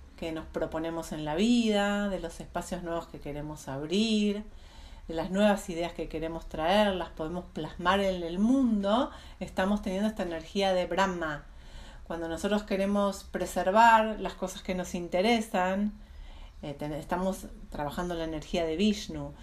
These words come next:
Y cuando nosotros decidimos terminar ciertas cosas en nuestra vida, o la vida lo decide por nosotros, es porque realmente eso ya cumplió su ciclo y es la energía de Shiva.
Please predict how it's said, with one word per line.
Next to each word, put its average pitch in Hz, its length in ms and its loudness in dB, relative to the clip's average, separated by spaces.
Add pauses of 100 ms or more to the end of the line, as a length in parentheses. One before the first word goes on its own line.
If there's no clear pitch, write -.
(300)
Y 196 80 -2
cuando 196 220 2
nosotros 277 300 2
decidimos 262 560 4
terminar 220 580 4
ciertas 185 400 -4
cosas 190 340 -4
en 175 100 -4
nuestra 180 340 2
vida, 208 540 4
o 175 120 2
la 160 160 2
vida 214 400 6
lo 180 140 0
decide 170 360 0
por 180 160 -4
nosotros, 214 560 0
es 202 100 -6
porque 190 280 -2
realmente 214 800 2 (320)
eso 254 260 2
ya 254 460 6 (100)
cumplió 226 340 2
su 240 140 -4
ciclo 240 640 2 (340)
y 208 120 6
es 202 80 4
la 208 100 4
energía 180 520 -2
de 156 100 -4
Shiva. 147 480 -8